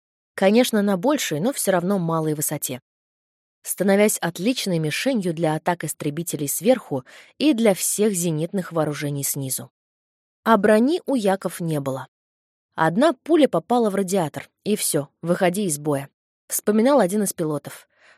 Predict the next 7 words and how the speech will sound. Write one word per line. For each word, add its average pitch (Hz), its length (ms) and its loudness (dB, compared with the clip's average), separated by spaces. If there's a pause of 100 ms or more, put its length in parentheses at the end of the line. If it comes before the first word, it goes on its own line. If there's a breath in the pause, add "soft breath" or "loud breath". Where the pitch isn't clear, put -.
(100)
Потери 262 380 6
при 247 160 0
сопровождении 220 720 0
штурмовиков 202 680 0
были 190 220 0
самые 208 480 0
высокие. 147 580 -6